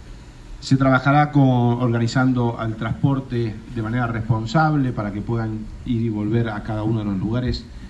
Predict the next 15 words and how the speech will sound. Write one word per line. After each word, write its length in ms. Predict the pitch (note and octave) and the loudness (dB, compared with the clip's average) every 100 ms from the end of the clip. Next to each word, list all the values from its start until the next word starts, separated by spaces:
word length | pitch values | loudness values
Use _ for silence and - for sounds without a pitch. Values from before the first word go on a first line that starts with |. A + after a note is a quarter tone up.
| - | -14
sin 240 | - A#2 | -4 -4
mayor 340 | G#2+ G#2+ B2 A2+ | -2 -2 -2 0
problema. 640 | G#2+ A2 C3+ D3+ C3 B2+ - - - - - - - - - - - | -2 2 6 6 4 2 -6 -16 -18 -18 -16 -16 -16 -16 -16 -16 -12
Se 160 | - D3 | 4 6
notificará 480 | C#3+ C3+ C3+ D3+ E3+ | 6 4 4 4 6
a 20 | |
los 160 | D#3+ | 6
empresas, 800 | C#3+ C3+ D#3 D3+ D#3+ D3 - - - | 4 4 2 2 0 0 -4 -10 -4
a 80 | |
las 160 | B2 A#2+ | -4 -2
empresas 520 | A2+ A2 D#3+ C#3+ A#2 | -2 0 0 0 -2
de 80 | A2+ | -4
salones 400 | A2 A2+ B2+ A2+ | -2 -2 -2 -2
de 80 | G#2+ | -2
fiesta 640 | C#3 D3 C#3+ - C3 B2 | 2 2 0 -2 -2 -4